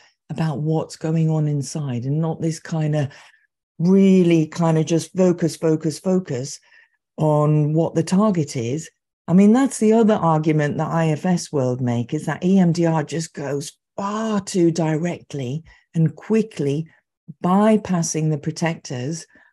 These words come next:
and really freaks the system out. Um,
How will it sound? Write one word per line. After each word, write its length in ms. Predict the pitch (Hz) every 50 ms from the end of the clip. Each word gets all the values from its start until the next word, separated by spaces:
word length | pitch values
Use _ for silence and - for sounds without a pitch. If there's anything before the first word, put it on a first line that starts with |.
| _ _ _
and 280 | 165 160 160 160 160 170
really 560 | 185 202 208 208 208 196 190 175 170 170 160
freaks 460 | - - - 185 190 185 135 - -
the 100 | - 165
system 440 | 143 - 196 202 196 - - 160 139
out. 420 | 139 139 - - 196 190 - - - _ _ _ _ _ _ _ _ _ _ _ _ _
Um, 680 | - 151 156 151 151 156 156 160 156 160 156 160 156 151